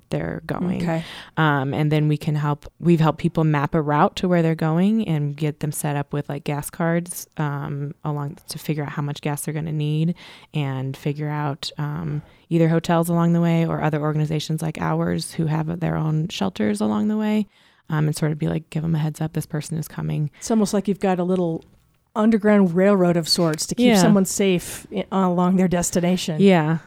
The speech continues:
Speaker 1: And s-, and so sometimes that's what it looks like, or sometimes it's just, "I need to, I need to get a bus to Denver," and that's all they need. And so we can help 'em get,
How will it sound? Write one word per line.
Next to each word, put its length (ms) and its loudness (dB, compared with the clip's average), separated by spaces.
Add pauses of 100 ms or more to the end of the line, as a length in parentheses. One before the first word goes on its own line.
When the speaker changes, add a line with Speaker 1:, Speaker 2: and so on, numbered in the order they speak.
(220)
Speaker 1:
And 200 6
s-, 120 -6
and 180 0
so 140 0
sometimes 420 2
that's 240 -2
what 80 0
it 80 -2
looks 220 -4
like, 180 -2
or 80 2
sometimes 520 4
it's 180 -2
just, 340 -4 (320)
"I 80 0
need 220 0
to, 120 0 (240)
I 80 2
need 140 2
to 60 -4
get 100 0
a 60 -2
bus 240 -2
to 80 -4
Denver," 260 -4
and 140 -4
that's 180 -6
all 80 -2
they 140 -4
need. 260 -2
And 80 -6
so 100 -6
we 120 -6
can 100 -8
help 220 -6
'em 60 -4
get, 220 -8